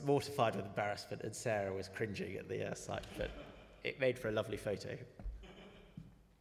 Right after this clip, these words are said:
Unfortunately, the happiness of the wedding was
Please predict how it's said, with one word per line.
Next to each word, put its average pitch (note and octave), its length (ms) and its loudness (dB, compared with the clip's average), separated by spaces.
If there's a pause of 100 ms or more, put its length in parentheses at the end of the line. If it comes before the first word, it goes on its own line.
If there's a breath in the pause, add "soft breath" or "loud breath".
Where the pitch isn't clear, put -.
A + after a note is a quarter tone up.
(1400 soft breath)
Unfortunately, F#3+ 720 6
the D#3 100 6
happiness D#3 440 2
of C#3+ 80 -8
the D#3 80 2
wedding A#2+ 320 6
was A#2+ 300 -2